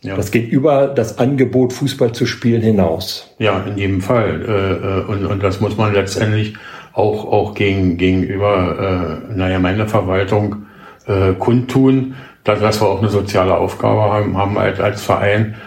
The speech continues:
Speaker 1: und, und die letztendlich sicherlich eine freiwillige Aufgabe der, der Gemeinde ist. Und, äh, aber da muss ich auch sagen, dass wir in,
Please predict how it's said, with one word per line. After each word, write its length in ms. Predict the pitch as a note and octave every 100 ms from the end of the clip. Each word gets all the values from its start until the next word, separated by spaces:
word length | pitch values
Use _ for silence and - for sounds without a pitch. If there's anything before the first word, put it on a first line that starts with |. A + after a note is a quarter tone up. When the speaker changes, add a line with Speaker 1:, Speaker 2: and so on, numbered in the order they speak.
| -
Speaker 1:
und, 280 | - G2+ F#2+
und 240 | G2 G2 F#2+
die 140 | G2
letztendlich 800 | F#2+ F#2+ - G2+ G2+ F#2+ - - - - - - -
sicherlich 400 | A2 A2+ A2 G#2+
eine 80 | G#2+
freiwillige 540 | G#2+ G#2+ C3 C3 A#2+
Aufgabe 480 | A#2 A#2+ A2 A2+ A2
der, 300 | A2 G#2 -
der 280 | G#2+ G#2 G2+
Gemeinde 400 | F#2 F#2 G2+ G#2
ist. 340 | G#2 G#2 -
Und, 440 | - F#2 F2+ F2+
äh, 40 | - F#2+ F2 F2 E2
aber 440 | F#2+ F#2 F2+ D#2 - _ _ _ _ - -
da 120 | - F#2
muss 160 | G2+
ich 100 | G#2+
auch 120 | F#2 F#2+
sagen, 360 | F2+ F2 F#2+
dass 200 | F2 E2
wir 160 | F#2 E2+
in, 360 | F2 E2+ F2+